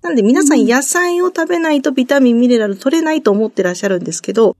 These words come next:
Speaker 1: ビタミン、ミネラルも取れてない栄養素の一つではあるので、タンパク質をいろいろと変えることで、自然とビタミン、ミネラルもいろんなものが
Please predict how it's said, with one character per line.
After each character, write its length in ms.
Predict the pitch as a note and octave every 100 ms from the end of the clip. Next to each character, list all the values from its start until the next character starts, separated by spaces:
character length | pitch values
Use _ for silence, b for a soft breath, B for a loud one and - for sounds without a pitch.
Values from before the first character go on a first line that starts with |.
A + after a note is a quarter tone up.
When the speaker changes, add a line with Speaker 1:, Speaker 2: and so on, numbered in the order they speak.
| _ -
Speaker 1:
ビ 80 |
タ 120 | D4+ B4+
ミ 120 | A4
ン、 80 | C#4
ミ 180 | C4+ C4
ネ 120 | A#3+
ラ 120 | F#3
ル 80 | E3+
も 160 | D#3 -
取 160 | E4+
れ 60 | E4
て 140 | G3
な 220 | F3 A#3+ D4
い 180 | G#3+
栄 100 | E3
養 160 | E3 D3+
素 260 | - - - -
の 180 | C4 C4
一 180 | -
つ 80 | F4
で 80 | B3+
は 160 | D3+ D#3
あ 60 |
る 120 | F3 F3
の 180 | - -
で、 280 | D4+ F#3+ - _ _ _ _
タ 120 | E4
ン 40 |
パ 140 | F4+ F#4+
ク 140 | A4
質 300 | A4 - -
を 180 | C3 -
い 100 | -
ろ 140 | A#3 C#4+
い 20 |
ろ 120 | C#4
と 180 | C#4 A#3 -
変 280 | - C4+ D4
え 40 |
る 100 | D#4
こ 140 | D#4 C#4+
と 200 | D#4 D4
で、 340 | - C#3 - _
自 200 | - B3+
然 240 | D#4 D#4
と 120 | D4+
ビ 160 | C4+ B3
タ 140 | C#4
ミ 120 | A#3
ン、 80 | D#3+
ミ 100 | D3
ネ 120 | E3+
ラ 100 | -
ル 140 | - -
も 140 | - - _
い 80 | G#3+
ろ 100 | B3+
ん 80 | B3+
な 100 | A#3+
も 140 | A#3
の 140 | A#3
が 120 | F#3+